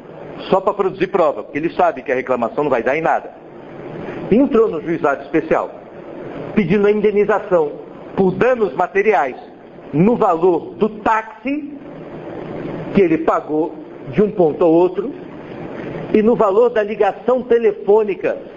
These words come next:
de dois minutos, que deu sessenta centavos, que ele gastou pra reclamar, porque não era zero oitocentos, é você pagando imposto.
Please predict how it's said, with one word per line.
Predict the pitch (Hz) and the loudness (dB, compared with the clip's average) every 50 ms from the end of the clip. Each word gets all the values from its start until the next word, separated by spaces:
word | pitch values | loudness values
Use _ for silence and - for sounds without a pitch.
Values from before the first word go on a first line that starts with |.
| - - - - - - - - - - - - - - - - - - 139 | -16 -18 -16 -14 -14 -12 -12 -12 -12 -10 -10 -10 -10 -8 -8 -8 -6 -4 0
de | 123 175 208 | 0 0 0
dois | - 131 123 135 254 285 285 233 208 - - | -2 -4 -2 0 0 0 0 -2 -4 -4 -2
minutos, | 151 190 254 254 226 208 220 226 220 226 - 262 254 - - - - - - - - - - - - - - - 113 - - - - - - - - - - - 135 135 135 127 - - - - - - - - - - - - - - - - - - 277 - - - - 180 - - - - 175 - - 175 - - - - - | 0 0 2 4 4 4 4 2 2 0 0 -2 -2 -2 -8 -10 -12 -12 -12 -14 -14 -12 -12 -12 -12 -12 -10 -10 -8 -8 -8 -8 -10 -10 -10 -8 -8 -8 -6 -4 -4 -4 -4 -6 -6 -6 -6 -6 -6 -6 -6 -6 -6 -6 -6 -8 -8 -8 -8 -8 -6 -6 -6 -6 -4 -2 -2 -2 -2 -2 -4 -6 -8 -6 -6 -6 -8 -8 -8 -2 -2
que | - 185 | -2 0
deu | - 180 226 220 175 - - - - | 2 2 2 2 2 -2 -6 -4 -2
sessenta | 185 160 - - - 202 202 202 170 | -2 -2 0 0 0 0 2 0 -2
centavos, | - - 156 135 - 160 139 131 127 127 - - - - - - - - - - - - - - - - - - - - - - - - - - - - - - - - - - - | -2 -2 -4 -2 0 0 0 0 0 -4 -8 -16 -16 -20 -20 -20 -18 -18 -16 -16 -14 -14 -14 -12 -12 -12 -10 -10 -10 -10 -10 -8 -8 -8 -8 -8 -8 -8 -8 -8 -8 -8 -8 0 2
que | 196 | 2
ele | 185 175 185 | 2 2 2
gastou | 185 196 185 185 185 196 | 2 2 0 2 0 0
pra | 180 202 208 | 2 2 2
reclamar, | 175 180 220 220 - 254 226 185 147 160 185 190 156 - | 4 2 2 2 2 2 2 2 2 2 2 2 0 -2
porque | 147 139 - 170 | -6 -10 -6 -4
não | 160 156 156 | 0 0 2
era | 175 208 196 160 | 2 2 2 2
zero | - 156 151 147 151 | 2 2 2 2 0
oitocentos, | 151 147 147 131 - - 139 139 131 - | 0 0 -4 -8 -2 0 2 2 2 2
é | 127 | 0
você | 110 127 131 - 175 | 0 0 0 0 -2
pagando | 156 - 208 190 156 - 135 147 151 165 | 0 2 0 0 0 2 0 0 0 0
imposto. | 175 - - - 277 - - | -4 -2 -2 -2 -2 -2 -4